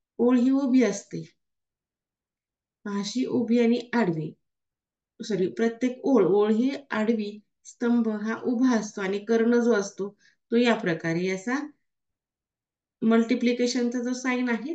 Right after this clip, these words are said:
त्याप्रमाणे लक्षात ठेवा. हे असे कर्ण, म्हणजे कर्णामध्ये आठ, पाच, दोन आणि चार, पाच, सहा हे अंक असणार आहेत. पहा आता, आठ आणि एक नऊ,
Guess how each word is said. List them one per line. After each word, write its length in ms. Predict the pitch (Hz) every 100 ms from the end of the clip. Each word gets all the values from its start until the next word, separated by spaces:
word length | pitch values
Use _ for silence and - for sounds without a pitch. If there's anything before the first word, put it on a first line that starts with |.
| -
त्याप्रमाणे 580 | 240 214 202 185 180 185
लक्षात 280 | 185 185 180
ठेवा. 300 | - 180 175 170 _ _ -
हे 60 |
असे 240 | 214 214 247
कर्ण, 300 | 247 262 196
म्हणजे 280 | 180 185 190 214
कर्णामध्ये 540 | 233 220 220 220 226 -
आठ, 260 | 233 240
पाच, 280 | 247 240 226
दोन 360 | 262 202 196 202
आणि 160 | 202
चार, 320 | 202 226 220
पाच, 360 | 220 220 214 214
सहा 200 | 240 180 160 _ - _ _ _
हे 60 | 233
अंक 280 | 214 208 220
असणार 460 | 208 - 226 285 339
आहेत. 300 | 214 190 165 165 _ _ _ _ _ _ _ -
पहा 120 | 208
आता, 340 | 196 214 254 269 - _ _ -
आठ 320 | 220 254 262
आणि 220 | 262 247
एक 220 | 247 240
नऊ, 280 | 233 233 233